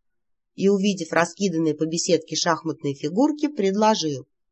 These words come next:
«Давайте сыграем на желание.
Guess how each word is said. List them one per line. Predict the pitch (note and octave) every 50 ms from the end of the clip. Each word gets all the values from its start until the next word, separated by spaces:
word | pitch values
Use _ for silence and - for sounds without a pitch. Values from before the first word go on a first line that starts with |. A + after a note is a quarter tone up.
| _ _ _ _ _ _ _ _ _ _ _ _
«Давайте | - D#3+ G3+ B3+ C#4+ C#4 F#3+ - - C3+
сыграем | - - F#3 F3 F3 E3+ D3+ C#3 C3 C#3
на | D3+
желание. | C#3+ F#3+ G3 F#3+ D3 B2+ A2+ A2 G#2+ A2 A2